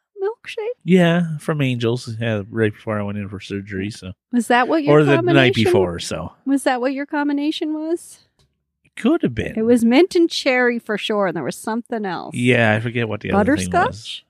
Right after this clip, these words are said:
Speaker 2: Maybe.
Speaker 1: Yeah, it sounded ridiculous to me, but you seemed to like it.
Speaker 2: <laughs>
Speaker 1: Now, it had been, it was my birthday last week, and remember, I had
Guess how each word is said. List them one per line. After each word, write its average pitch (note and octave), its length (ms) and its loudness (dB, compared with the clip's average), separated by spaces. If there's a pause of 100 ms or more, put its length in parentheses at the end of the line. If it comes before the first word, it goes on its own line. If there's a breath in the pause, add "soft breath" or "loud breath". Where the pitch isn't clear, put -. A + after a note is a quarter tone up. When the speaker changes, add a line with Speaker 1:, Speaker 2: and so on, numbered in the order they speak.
Speaker 2:
Maybe. A2+ 500 -6 (440)
Speaker 1:
Yeah, G3+ 220 -14 (140)
it F#3+ 160 -16
sounded F3+ 340 -8 (400)
ridiculous F#3 680 -6
to - 100 -16
me, F#3+ 180 -2
but - 160 -4
you F3+ 80 6
seemed F#3 300 4
to - 60 0 (120)
like - 160 2
it. F3 140 2 (160)
Speaker 2:
<laughs> - 60 -6
Speaker 1:
Now, A#3 260 4 (160)
it D#4 140 6
had F4+ 160 4
been, G#3 260 2
it A3+ 140 4
was A3 180 2
my F3+ 100 0
birthday G3+ 480 0
last F#3 360 -4
week, - 240 -10 (220)
and F3+ 280 -6
remember, F3+ 300 -2
I - 80 -4
had F#3 160 -2